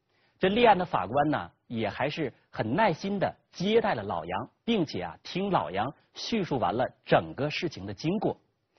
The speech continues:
说完之后呢，这法官就对他说，说：“按你描述的这个情况啊，你是属于陷入到了一个重大误解。你所说的那个张友啊，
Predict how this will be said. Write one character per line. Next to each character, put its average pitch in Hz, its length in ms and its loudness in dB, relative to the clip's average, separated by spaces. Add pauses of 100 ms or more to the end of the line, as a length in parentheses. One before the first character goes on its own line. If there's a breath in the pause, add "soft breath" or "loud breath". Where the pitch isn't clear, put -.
(440 soft breath)
说 269 180 8
完 254 120 10
之 240 140 4
后 233 160 8
呢， 160 120 4
这 180 120 0
法 117 180 2
官 127 140 0
就 151 100 -2
对 156 200 0
他 120 100 -2
说， 107 320 -4 (260 soft breath)
说 208 180 0
：“按 240 220 4
你 135 140 -2
描 113 260 0
述 208 140 -2
的 175 60 0
这 202 100 -2
个 151 80 0
情 113 380 -6
况 160 260 0
啊， 95 220 -4 (420)
你 156 240 2
是 240 180 -2
属 107 300 -4
于 131 60 -2
陷 226 320 0
入 175 100 0
到 170 180 2
了 135 80 0
一 117 140 -4
个 165 140 -4
重 190 340 -2
大 147 180 -4
误 113 200 -4
解。 87 260 -10 (380)
你 247 200 4
所 143 260 0
说 208 160 0
的 214 100 2
那 226 140 -2
个 180 100 -2
张 233 300 0
友 120 200 2
啊， 92 180 -2